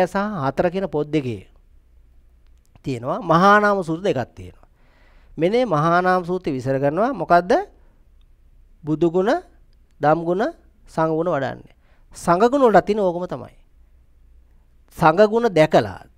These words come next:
දැන් ආ, රහං අරහං සම්මා සම්බුද්ධ කියන්නේ සං වෙලා හදන භව ගමන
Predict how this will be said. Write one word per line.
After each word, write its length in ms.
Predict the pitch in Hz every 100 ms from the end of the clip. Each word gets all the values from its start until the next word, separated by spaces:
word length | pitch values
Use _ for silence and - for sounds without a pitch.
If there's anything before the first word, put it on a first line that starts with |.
| -
දැන් 180 | - 151
ආ, 280 | 143 143 170 165
රහං 500 | 156 151 190 175 175
අරහං 400 | 156 165 147 98 - _ _ _ _ -
සම්මා 420 | - 180 196 208 202
සම්බුද්ධ 540 | 202 202 202 202 190
කියන්නේ 360 | 202 196 196 - _ _ _ _ -
සං 300 | - 143 151 175
වෙලා 320 | 185 185 185
හදන 280 | 185 202 202
භව 280 | 147 135 156
ගමන 360 | 165 180 202